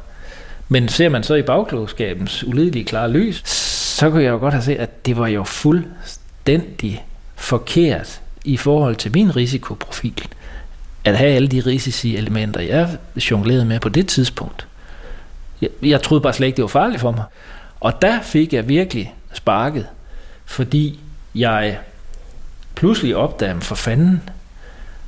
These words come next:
det er jo slet ikke kun nogle bestemte, meget, meget krævende, øh, ledelsesjob, jeg skal holde mig fra. Det er jo det med store risici,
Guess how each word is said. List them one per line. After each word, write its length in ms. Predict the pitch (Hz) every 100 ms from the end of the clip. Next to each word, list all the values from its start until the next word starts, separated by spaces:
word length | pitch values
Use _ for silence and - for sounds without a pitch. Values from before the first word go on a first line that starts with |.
| - - - - -
det 60 |
er 40 | 120
jo 60 |
slet 240 | 107 151 180
ikke 260 | 160 -
kun 340 | - 147 165 170 - - - -
nogle 320 | 127 120 110 101
bestemte, 640 | - - 143 160 127 98 - - - - - -
meget, 320 | 101 101 98 135
meget 220 | 113 117
krævende, 480 | - 107 131 135 98
øh, 320 | 82 73 67 - - - - -
ledelsesjob, 580 | 117 139 123 - 95
jeg 80 | 85
skal 120 | -
holde 140 | 90 120
mig 80 | 113
fra. 220 | 87 85 - - - - - - - - - - - -
Det 100 | 123
er 40 |
jo 60 | 110
det 240 | 117 139
med 80 | 147
store 360 | - 131 131 123
risici, 720 | 127 214 226 - 120 104